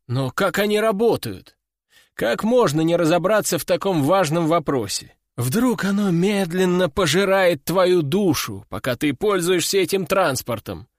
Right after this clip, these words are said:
а тебя это не волнует? Ужасно. Или оружие. Нужно вставить пулю в нужное место и нажать на курок.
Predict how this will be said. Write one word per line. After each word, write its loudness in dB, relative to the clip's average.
а -4
тебя 0
это 0
не 4
волнует? 0
Ужасно. -4
Или 0
оружие. 0
Нужно 0
вставить 0
пулю 2
в 4
нужное 2
место 0
и 2
нажать 0
на 2
курок. -4